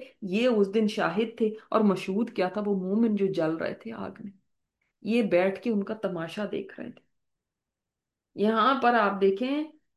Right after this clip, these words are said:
यफअलूना आया है, या, यामलूना नहीं आया। यामलूना अमल से है और यफअलूना फेल से है। तो अमल और फेल में थोड़ा सा फर्क है।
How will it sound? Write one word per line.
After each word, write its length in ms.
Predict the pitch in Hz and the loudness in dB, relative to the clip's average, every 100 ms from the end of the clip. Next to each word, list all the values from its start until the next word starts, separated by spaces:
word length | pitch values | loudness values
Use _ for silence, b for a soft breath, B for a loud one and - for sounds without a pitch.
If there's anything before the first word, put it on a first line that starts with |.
| _ _ _ _ _ _ _ _ _ | _ _ _ _ _ _ _ _ _
यफअलूना 840 | 202 269 294 302 240 233 285 311 339 | 6 6 6 4 6 4 4 6 6
आया 340 | 233 190 170 | 6 4 2
है, 160 | 170 - _ | -2 -12 _
या, 500 | 190 190 175 196 202 - | 4 6 6 4 0 -6
यामलूना 760 | 190 185 190 240 269 269 247 269 | 0 4 4 4 4 4 2 0
नहीं 200 | 311 330 | -2 -2
आया। 340 | 285 175 165 - _ _ _ _ | -2 -2 -6 -12 _ _ _ _
यामलूना 520 | 185 208 233 254 285 294 | 2 4 4 4 4 2
अमल 400 | 220 208 240 311 | 4 6 6 4
से 220 | - 202 | 0 -2
है 180 | 185 - _ | -4 -12 _
और 100 | - | 0
यफअलूना 560 | 220 233 247 233 254 294 | 4 4 4 4 4 2
फेल 400 | 311 240 226 277 | 2 -2 0 0
से 180 | - 196 | 0 -4
है। 240 | 190 - _ _ _ _ _ _ _ _ _ | -4 -12 _ _ _ _ _ _ _ _ _
तो 80 | - | 2
अमल 460 | 320 214 214 254 381 | 4 6 6 8 8
और 120 | 359 | 6
फेल 340 | - 233 262 | 4 0 2
में 120 | 339 381 | 2 0
थोड़ा 240 | 247 233 | 2 2
सा 140 | 254 | 2
फर्क 320 | 294 226 - - | 0 0 -2 -6
है। 200 | - - | -14 -16